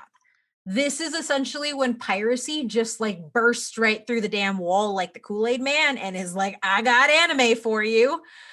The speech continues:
<laughs> And so digital content, while it did exist in some form on Anime Network or, like, some very, very small titles on Netflix, and then in the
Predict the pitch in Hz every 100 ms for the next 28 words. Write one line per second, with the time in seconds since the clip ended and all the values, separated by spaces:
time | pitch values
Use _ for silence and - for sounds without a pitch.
0 | - - - - 311 294 277 269 254 220
1 | 269 262 254 247 240 220 269 247 294 294
2 | 262 247 247 233 220 220 _ - _ 247
3 | 247 254 220 196 254 311 240 226 240 -
4 | 220 208 - 202 202 202 196 190 190 185
5 | - 185 180 - 226 220 208 208 - 202
6 | 196 196 - 196 196 185 190 - _ _
7 | _ - - - 233 220 214 202 202 196
8 | 214 190 190 - 180 190 185 180 185 -
9 | 196 196 - 208 190 180 180 _ - 233
10 | 226 233